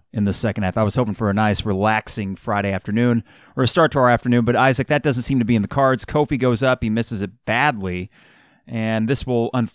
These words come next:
uh, fortunately be an, a rebound for Demonte off the carom. Isaac, I'll get to you in one sec here after this play. We have Demonte up top over to Trent on the right side, taking it to the rim, baseline over to Ayo for the three. The three is up and no good, and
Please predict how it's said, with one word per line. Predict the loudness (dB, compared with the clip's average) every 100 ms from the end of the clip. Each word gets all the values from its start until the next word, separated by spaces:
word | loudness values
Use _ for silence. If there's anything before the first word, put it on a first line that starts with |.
| -4
uh, | -2
fortunately | 0 0 0 -2 -2
be | 2 2
an, | 2 0
a |
rebound | 0 0 0 -2 -2
for | -4
Demonte | -2 -2 0 -2
off | -2
the | -4
carom. | -2 0 2 2
Isaac, | 2 2 0
I'll | -2
get | -2 -2
to | 0
you |
in | 2
one | 0
sec | 0 -2 -2
here | -2
after | -4 -4
this | -6
play. | -6 -2 0 0 -2 -8 -20 -20 -20 -6
We | -2 0
have | 2 2 2 0 -2 -6
Demonte | 0 0 2 -2
up | -2
top | -2 0
over | -2 -4
to |
Trent | -6 -2 -2
on | 0
the |
right | 0 -2
side, | 0 0 0
taking | -2 -6 -4
it | -6 -6
to | -6
the | -2
rim, | -2 -2 -2
baseline | -2 -2 -2 -4 -4 -4 -2
over | -4 -4
to | -6 -8 -2
Ayo | 0 0 0 -2
for | -6
the | -6
three. | -6 -2 2 2 0 -2 -12 -10
The | -6
three | -2 0
is | 2
up | 0 0
and | 0
no | 2 0
good, | 0 2 4 2 -2 _ _ -14
and | -8 -6 -4 -4 -4 -4 -4 -4 -6 -8